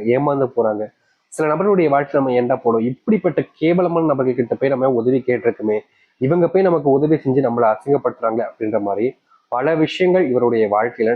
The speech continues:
நடந்துகிட்டே இருக்கு. தினம் தினம் சொல்லப்போனா நடந்துகிட்டு இருக்குங்க. இன்னைக்கு எடுத்துக்கிட்டா கூட இவருடைய வாழ்க்கையில இப்படிப்பட்ட துன்பங்கள் என்பது இல்லாம கிடையவே கிடையாது. இந்த விருச்சிக ராசியினுடைய மனசுல ஒரு விஷயம் இருக்குதுங்க. "சாமி,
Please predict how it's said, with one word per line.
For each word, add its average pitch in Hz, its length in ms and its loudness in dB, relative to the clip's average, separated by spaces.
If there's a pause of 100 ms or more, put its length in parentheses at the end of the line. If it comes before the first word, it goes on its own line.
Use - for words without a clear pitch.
(120)
நடந்துகிட்டே 110 460 -2
இருக்கு. 131 240 -2 (160)
தினம் 113 260 0
தினம் 120 280 0 (180)
சொல்லப்போனா 110 420 -2 (440)
நடந்துகிட்டு 107 400 -6
இருக்குங்க. 98 280 -8 (600)
இன்னைக்கு 160 300 0
எடுத்துக்கிட்டா 180 460 0
கூட 135 180 2 (140)
இவருடைய 127 500 2
வாழ்க்கையில 127 480 2
இப்படிப்பட்ட 127 460 -2 (100)
துன்பங்கள் 131 460 0
என்பது 104 360 -2 (160)
இல்லாம 110 460 -2
கிடையவே 104 340 -2
கிடையாது. 95 380 -8 (920)
இந்த 139 200 0 (300)
விருச்சிக 143 360 -2
ராசியினுடைய 156 460 0
மனசுல 127 380 -2
ஒரு 107 140 0
விஷயம் 110 280 -4
இருக்குதுங்க. 95 360 -6 (960)
"சாமி, 104 260 -4